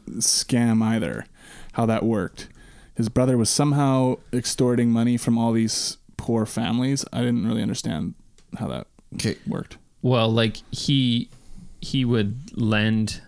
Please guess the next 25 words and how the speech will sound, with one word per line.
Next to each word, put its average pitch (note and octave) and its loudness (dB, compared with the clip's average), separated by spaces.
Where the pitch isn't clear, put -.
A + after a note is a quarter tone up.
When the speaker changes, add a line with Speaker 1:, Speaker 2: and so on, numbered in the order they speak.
Speaker 3:
them G#2 0
money, G#2 0
and G#2 0
then G#2 0
when G#2 2
they G#2 2
Speaker 1:
Oh, A#2+ 4
it - 2
was A2 4
Speaker 3:
left, A2+ 2
Speaker 1:
just - 2
a A2+ 2
loan G#2 0
shark - -4
situation. - -2
Speaker 3:
yeah, D3+ 2
when A#2 2
they A2 2
left A#2 0
with A#2 0
the A2 2
money, G#2 2
they A2 2
would G2 2
come, F#2+ 0